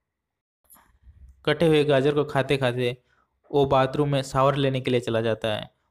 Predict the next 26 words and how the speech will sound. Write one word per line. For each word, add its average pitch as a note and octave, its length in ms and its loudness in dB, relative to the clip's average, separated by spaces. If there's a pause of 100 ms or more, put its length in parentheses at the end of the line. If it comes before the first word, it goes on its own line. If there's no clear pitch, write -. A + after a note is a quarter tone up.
(120)
वो C#3+ 120 4
बास्केट C3 560 0 (420)
बाथरूम C3+ 340 0
के D3 100 0
बाहर B2+ 280 2
रखा A#2 260 -2
रहता A2 260 -4
है। A#2 180 -8 (1000)
वहीं C#3+ 220 0
हम C#3+ 160 0
देखते C3+ 340 0
हैं B2+ 320 -2 (220)
कि C#3 200 -12
एक C#3 240 2 (180)
हाथ C3+ 320 -2
आता B2 280 0
है, - 280 -4 (300)
कुछ C#3+ 180 -2
गाजर C#3 360 2
के C#3+ 120 0
टुकड़े C3+ 320 2
लेता C3 300 0
है A#2+ 200 -2 (380)
और B2+ 160 0 (340)
फिर D3+ 140 0
वापस B2+ 640 -2